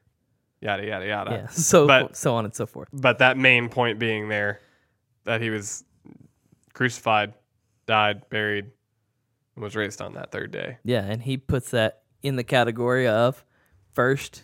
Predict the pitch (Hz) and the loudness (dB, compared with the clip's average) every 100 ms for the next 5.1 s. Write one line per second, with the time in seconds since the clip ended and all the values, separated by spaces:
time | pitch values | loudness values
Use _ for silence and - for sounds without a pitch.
0 | _ 104 98 107 - 92 90 - 107 - | _ -14 -8 -8 -8 -12 -12 -6 -6 -4
1 | 107 160 175 120 - _ _ _ _ _ | -4 2 2 2 -6 _ _ _ _ _
2 | _ 165 151 - 254 202 180 - - - | _ 0 2 4 4 4 2 -8 -16 4
3 | 320 294 247 - 202 139 165 165 202 190 | 6 6 4 0 -8 -4 -2 4 6 6
4 | 180 190 196 196 196 214 214 220 233 208 | 6 6 8 6 8 8 8 8 8 6
5 | 185 | 2